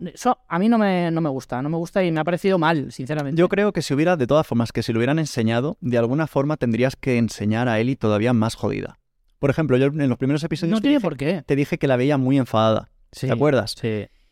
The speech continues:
Speaker 1: Pues ya tres semanas encerrada.
Speaker 2: Sí, pero esto,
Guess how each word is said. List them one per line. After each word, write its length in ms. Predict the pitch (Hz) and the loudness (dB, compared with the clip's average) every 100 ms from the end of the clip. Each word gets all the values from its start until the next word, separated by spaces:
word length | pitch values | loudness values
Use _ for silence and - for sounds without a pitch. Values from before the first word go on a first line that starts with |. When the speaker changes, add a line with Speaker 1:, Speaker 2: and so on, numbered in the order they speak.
| _ _ _ - | _ _ _ -10
Speaker 1:
Pues 200 | 139 143 | -4 0
ya 160 | 135 135 | 0 0
tres 160 | 160 | -2
semanas 260 | 160 160 143 | 0 0 0
encerrada. 500 | 135 117 143 156 110 _ _ _ | -2 -2 0 0 -4 _ _ _
Speaker 2:
Sí, 280 | - 233 202 | -4 0 0
pero 440 | - 143 139 139 - - - | 2 4 6 4 0 -12 -8
esto, 320 | 139 214 | -6 -6